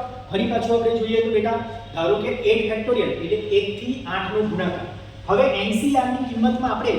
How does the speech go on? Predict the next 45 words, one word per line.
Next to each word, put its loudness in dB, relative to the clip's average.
જ્યારે 8
સંચય 2
એટલે 2
પસંદગી 2
કરીએ 4
છીએ, -6
તો 0
એનું 2
સરળ 0
ઉદાહરણ 2
લઈએ 2
કે 2
ધારો 4
કે 2
આપણા -4
ક્લાસમાં -4
પચાસ -6
વિદ્યાર્થી 0
છે, 0
પચાસ 0
વિદ્યાર્થીમાંથી -2
આપણે -4
ધારો 2
કે -2
દસ 4
વિદ્યાર્થી 2
જે -4
છે -6
કે 2
જે 0
સારી -2
મહેનત 2
કરે -4
છે, -6
એને 0
આપણે 0
કોઈ 0
પ્રવાસ 2
માટે -2
લઈ 6
જવા -4
છે, -12
તો -2
દસમાંથી -2
પાંચ 0